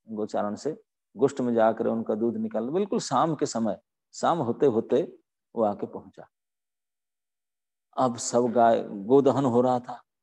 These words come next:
घर में कोई नहीं थे, सब गोप सब गाय दोहन, दहन कर रहे थे, और जो, अ, कृष्ण, बलराम और बालक सब जो गोचारण में गए थे, वो सब, अ, कपड़ा वपड़ा चेंज कर, हाथ पर धो करके डिनर करने जा रहे थे।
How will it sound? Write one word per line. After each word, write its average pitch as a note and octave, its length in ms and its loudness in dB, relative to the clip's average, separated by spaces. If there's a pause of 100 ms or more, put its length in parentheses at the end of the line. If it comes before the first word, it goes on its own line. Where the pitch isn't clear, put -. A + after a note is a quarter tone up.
(360)
घर A2+ 280 -4
में B2+ 120 -2
कोई B2+ 140 -2
नहीं B2 160 -2
थे, A2+ 40 -12
सब A2+ 180 -6
गोप B2 260 0
सब - 380 -4 (320)
गाय A2 280 2
दोहन, A#2+ 360 -2
दहन A#2 280 -4
कर A#2 160 -6
रहे A#2+ 160 -2
थे, A#2 220 -8 (520)
और A2+ 140 -2
जो, A2+ 340 0
अ, - 1080 -16
कृष्ण, B2+ 280 -4 (580)
बलराम A#2 640 -4
और A#2+ 200 -4
बालक A#2+ 400 -2
सब A#2+ 200 -4
जो B2 240 -2
गोचारण B2 560 -4
में C3 140 -2
गए C#3+ 140 6
थे, C3+ 140 2 (460)
वो B2+ 180 4
सब, B2 160 -2 (300)
अ, A2 440 -6
कपड़ा B2 180 2
वपड़ा A#2+ 160 2
चेंज B2 260 -4
कर, A2 460 -6
हाथ A#2 120 -4
पर A#2 160 -10
धो A2+ 240 -4
करके B2 460 0 (420)
डिनर B2+ 280 2
करने B2 240 0
जा B2 140 6
रहे B2+ 140 4
थे। B2 160 -8